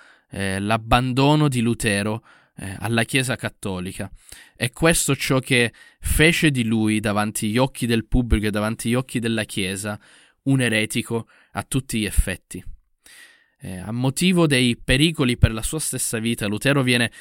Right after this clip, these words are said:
protetto da amici, da, eh, nobili tedeschi che lo tengono in custodia in un castello in Germania. E quindi Lutero passa veramente quasi il resto della sua vita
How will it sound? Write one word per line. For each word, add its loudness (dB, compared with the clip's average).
protetto 0
da 2
amici, 0
da, -2
eh, 0
nobili 2
tedeschi -4
che 0
lo 0
tengono 0
in -2
custodia -2
in -4
un -6
castello -2
in -6
Germania. -8
E -8
quindi 2
Lutero 2
passa 0
veramente -2
quasi -2
il 0
resto 0
della 0
sua 0
vita -4